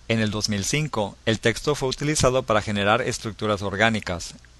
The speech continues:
y en el dos mil seis, los elementos visuales eran más como visualización de información. En el campo de diseño,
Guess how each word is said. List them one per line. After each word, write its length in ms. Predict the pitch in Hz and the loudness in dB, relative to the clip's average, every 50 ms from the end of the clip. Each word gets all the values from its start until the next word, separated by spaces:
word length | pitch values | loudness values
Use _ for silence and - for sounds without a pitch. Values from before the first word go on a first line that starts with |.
| - - | -8 0
y 100 | - 131 | 2 4
en 80 | 135 123 | 4 4
el 80 | 120 | 4
dos 240 | 110 123 120 113 - | 2 0 -2 -2 0
mil 160 | 151 151 156 | -2 0 0
seis, 480 | 151 - - 170 139 113 120 117 - - - - - - | 2 4 6 6 6 4 2 -2 -6 -8 -10 -18 -12 -6
los 180 | - 117 117 - | -4 -4 -2 0
elementos 440 | 120 117 113 113 117 117 - 156 151 | 2 2 2 2 0 0 -2 -2 -2
visuales 560 | 165 170 - - 151 135 123 127 135 - - - - | -2 -2 0 2 4 4 4 4 2 0 -2 -2 0
eran 280 | 120 113 127 131 139 | 2 2 2 2 2
más 240 | 127 120 123 135 - | 2 0 0 0 -2
como 360 | - - - 113 107 104 104 | -6 -6 -4 -2 -2 -2 -2
visualización 680 | 101 110 - - 110 104 104 95 104 101 - 139 143 156 | -2 -2 -2 -2 -2 -2 -4 -4 -6 -4 -2 -2 0 0
de 80 | 151 147 | 0 -2
información. 640 | 131 - 117 95 101 98 - - 98 92 80 78 78 - - - - - - - - - - - - - - - - - - - - | -2 -2 -4 -2 -2 -2 -2 -2 -4 -4 -4 -8 -12 -18 -20 -20 -20 -20 -20 -20 -20 -20 -20 -20 -20 -20 -20 -20 -20 -20 -14 -8 -2
En 80 | 107 107 | 0 2
el 140 | 107 107 | 2 2
campo 320 | - - 110 110 107 127 135 | 2 2 0 0 0 0 0
de 80 | 135 | 0
diseño, 560 | 135 131 123 - 135 120 110 110 107 113 127 | 0 0 0 2 2 2 2 2 -2 -4 -6